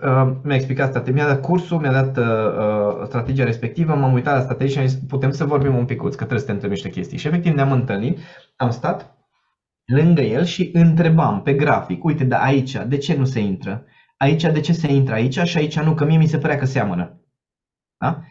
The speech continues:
Și atunci, „Nu, nu, nu, numai puțin, numai puțin, stai un pic, uite-te și la indicatorul ăla, că așa ți-am zis în curs, te uiți la indicatorul ăla, ăla când e așa”, și efectiv în capul meu eu am format un fel de robot.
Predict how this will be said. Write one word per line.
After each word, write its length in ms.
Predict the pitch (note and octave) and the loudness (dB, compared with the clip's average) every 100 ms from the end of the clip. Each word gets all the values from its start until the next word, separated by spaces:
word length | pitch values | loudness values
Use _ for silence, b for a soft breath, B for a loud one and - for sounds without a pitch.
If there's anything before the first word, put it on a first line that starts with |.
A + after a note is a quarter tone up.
| B B | B B
Și 100 | - | 0
atunci, 220 | D#3+ D#3+ | 4 4
„Nu, 140 | D3 C#3+ | 4 4
nu, 120 | E3 | 4
nu, 60 | D3 | 4
numai 180 | C3 | 2
puțin, 300 | - - - | 0 -6 -4
numai 160 | G#2+ G2 | -4 -4
puțin, 220 | - G2 | -6 -8
stai 160 | E2+ G#2 | -2 -2
un 60 | |
pic, 220 | A2 F#2 - | 0 -4 -4
uite-te 240 | - C#3 | -4 -2
și 100 | C3+ | 0
la 60 | D3+ | 0
indicatorul 580 | C#3+ C#3 C#3 C#3 C3 | 0 0 0 2 2
ăla, 240 | G#2+ E2 D#2+ | 2 -2 -4
că 100 | G2 | -8
așa 200 | G2+ C3 | -6 -4
ți-am 260 | C#3+ C#3 | 0 2
zis 100 | C3+ | 2
în 120 | B2+ A2 | 0 -4
curs, 220 | - G2 | -4 -8
te 120 | - | -4
uiți 140 | G2+ B2+ | -4 0
la 60 | |
indicatorul 640 | B2+ C3 C3+ C#3 C#3+ C3+ A#2 | 2 2 0 0 2 2 2
ăla, 440 | F#2+ F2 A2+ - C#3 | 2 0 -2 -4 -2
ăla 320 | D3+ D3+ C3+ | 2 2 -2
când 280 | - D3 C3 | -2 2 2
e 40 | |
așa”, 180 | B2 D#3+ | 2 -2
și 140 | D#3 | -2
efectiv 500 | E3+ E3 - F#3+ F#3 E3 | -4 -4 -4 0 0 0
în 120 | C#3+ | -2
capul 340 | C#3 D#3+ E3+ | 0 -2 0
meu 180 | C3+ C3+ | 0 2
eu 60 | E3+ | 2
am 80 | E3+ | 2
format 340 | E3 D#3+ E3+ | 2 0 2
un 80 | F3 | 2
fel 140 | E3 E3 | 2 2
de 200 | D#3+ C#3 | 2 2
robot. 460 | D3 C#3 C3+ - | 0 2 0 0